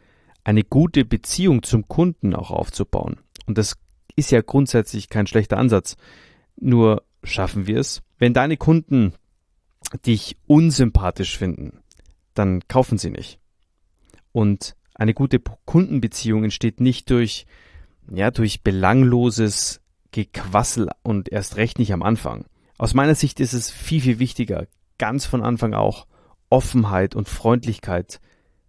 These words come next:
zu demonstrieren. Man kann zum Beispiel was Bemerkenswertes sagen, die Kompetenz unterstreichen direkt von Anfang an oder eben gar nichts zu sagen. Im besten Fall zu fragen. Ein Beispiel dafür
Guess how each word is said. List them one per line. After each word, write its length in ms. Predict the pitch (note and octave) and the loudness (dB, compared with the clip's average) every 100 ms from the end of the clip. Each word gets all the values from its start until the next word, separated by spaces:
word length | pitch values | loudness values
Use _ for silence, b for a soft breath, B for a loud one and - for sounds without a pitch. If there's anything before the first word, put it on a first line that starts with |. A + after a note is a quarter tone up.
| _ - | _ -12
zu 140 | - | -2
demonstrieren. 720 | G#2 G2+ F#2+ - A2+ G2 D#2+ - _ | 2 2 0 -4 0 0 -2 -10 _
Man 180 | - F#2+ | -12 -6
kann 180 | A2 | -4
zum 120 | A2 G2 | -2 0
Beispiel 320 | G2 - G#2 | 0 -2 -4
was 200 | G2+ - | -4 -2
Bemerkenswertes 800 | G#2 A2 B2 B2+ - A2 G2 - | -2 0 0 -2 0 0 -2 2
sagen, 440 | A2 A#2 F2 D2+ _ _ _ _ _ _ _ _ _ _ _ _ _ _ - | 4 4 0 -6 _ _ _ _ _ _ _ _ _ _ _ _ _ _ -12
die 80 | G#2 | -8
Kompetenz 880 | G2 - - - B2 A2+ - - - _ _ | 0 0 0 2 2 2 -2 -8 -14 _ _
unterstreichen 760 | G#2+ G2 - - F#2 G#2+ - | -6 -4 -6 -4 -2 -2 -2
direkt 300 | G2 F#2 G2 | -2 0 0
von 160 | - F2 | -4 -2
Anfang 340 | F2 E2+ F2+ | -2 -2 -4
an 220 | E2+ E2 - _ _ _ - | -4 -6 -8 _ _ _ 0
oder 400 | A2+ C#3 C3+ A#2+ b b b _ | 2 4 4 0 b b b _
eben 260 | C3 A#2+ - | -2 -2 0
gar 200 | G#2+ B2+ | 0 2
nichts 440 | A#2+ - - - | 0 -2 -10 -8
zu 140 | - | -6
sagen. 460 | F#2 F2 D#2+ D#2+ B1+ _ _ _ _ | -6 -4 -6 -8 -14 _ _ _ _
Im 120 | A#2 | -2
besten 320 | B2+ D3 - | 2 2 0
Fall 340 | C3 A#2+ A#2+ A#2 _ _ _ _ _ | 2 4 4 2 _ _ _ _ _
zu 180 | - | -4
fragen. 520 | B2 - C#3 B2 - - _ _ _ | -4 0 0 0 -4 -12 _ _ _
Ein 180 | C3 C3+ | 0 2
Beispiel 560 | B2+ D#3+ - F3+ F3 D3+ | 2 0 0 2 2 2
dafür 800 | C3 C#3+ - D3+ D3 D3 C#3 | 2 0 -2 0 4 4 2